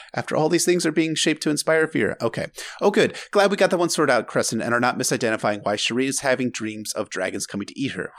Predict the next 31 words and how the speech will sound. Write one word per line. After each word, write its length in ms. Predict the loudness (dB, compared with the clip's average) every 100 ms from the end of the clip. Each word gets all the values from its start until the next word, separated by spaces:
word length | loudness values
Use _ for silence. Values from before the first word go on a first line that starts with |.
| 2
Whew, 120 | 2 6
whew, 220 | 4 4 4
whew. 320 | 4 4 -2 -12 -20 -18 -20 _
Oh, 120 | -4
God. 280 | -2 -4 -6 -10 -20 -20 -4
But 120 | 0
Shireen 460 | 2 0 0 0 0
is 240 | 0 0 0
unconvinced. 760 | -2 0 -2 -2 -2 -2 -4 -6 -10
Good 160 | -10
girl. 300 | -2 0 0
She 180 | 0 -4
asks 280 | -4 -2 -4
about 240 | -2 -2 -2
the 80 | -2
Red 200 | -4 0
Comet 240 | 0 0
and 120 | -2
says 220 | -2 -2 -2
that 160 | -2
Melisandre 520 | -2 -2 0 0 0 -2
had 160 | -4
told 300 | 0 -2 -2
Mama 200 | -2 0
Selyse 440 | -2 -2 -4 -2 -4
that 140 | -6
the 40 |
comet 320 | -6 -4 -2 -2
represented 520 | -2 0 0 0 -4 -8 -20 _
dragon's 460 | -18 -6 -4 -4 -6
breath. 360 | -6 -10 -14